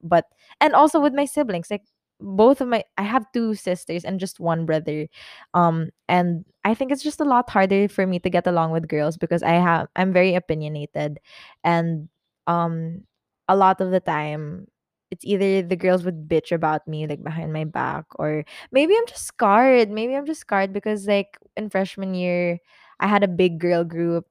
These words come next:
and then it fell apart and I was like, "What the fuck? Never mind. I don't wanna do this anymore." But at the same time, when I was freshman year also, a lot of my guy friends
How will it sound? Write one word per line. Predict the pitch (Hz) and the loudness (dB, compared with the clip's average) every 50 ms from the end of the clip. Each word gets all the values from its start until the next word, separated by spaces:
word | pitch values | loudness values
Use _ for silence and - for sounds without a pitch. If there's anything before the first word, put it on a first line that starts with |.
| _ - | _ -10
and | - 165 165 | -6 -4 -2
then | 170 170 | -2 -2
it | 165 165 | -4 -4
fell | - - 175 170 | -2 0 2 2
apart | 170 170 - 170 165 160 160 156 - | 2 0 0 0 0 2 0 0 -2
and | 156 160 | -4 -4
I | 160 | -4
was | 165 165 | -2 -2
like, | 170 160 | -2 -2
"What | 165 165 160 | -2 -4 -4
the | 170 | -6
fuck? | - - 160 165 156 - | -4 -2 -2 -2 -2 -2
Never | 160 165 160 151 156 156 | -4 -4 -4 -2 -2 -4
mind. | 160 156 151 151 160 | -4 -4 -4 -4 -4
I | 156 | -4
don't | 156 151 | -4 -4
wanna | 151 151 156 | -4 -4 -4
do | 147 165 160 | -2 -2 -2
this | 151 151 - | -2 -2 -4
anymore." | - 156 151 143 147 151 - - - - - - - | -6 -8 -8 -8 -10 -12 -14 -16 -20 -20 -20 -6 0
But | 185 226 190 | 2 2 4
at | 190 190 | 4 2
the | 214 202 | 2 0
same | - 208 190 185 185 190 | 0 0 0 0 0 2
time, | 180 185 180 170 170 170 | 2 4 4 4 4 2
when | 175 175 170 - - - | 2 2 0 0 0 0
I | 170 170 170 170 | 0 2 2 2
was | 170 165 165 170 165 165 165 160 156 160 - _ _ _ _ _ _ _ _ _ _ _ _ _ | 2 2 2 2 2 0 0 -2 -6 -8 -14 _ _ _ _ _ _ _ _ _ _ _ _ _
freshman | _ - 190 185 - - 214 190 190 | _ 2 2 2 0 -2 -4 -2 0
year | 185 185 165 165 | 0 2 4 4
also, | 196 208 233 220 - - 214 185 175 175 175 180 180 - _ _ - - _ | 6 6 6 4 2 0 0 2 2 2 2 0 -2 -6 _ _ -20 -10 _
a | - 185 | 0 2
lot | 196 190 185 185 180 - | 4 6 6 4 4 0
of | 196 175 | -4 -6
my | 196 180 175 | -4 -4 -4
guy | 175 170 180 175 175 190 190 | -2 0 0 2 2 0 -2
friends | - - 175 165 165 160 165 165 160 - - | -4 -4 -6 -4 -4 -6 -8 -10 -12 -14 -18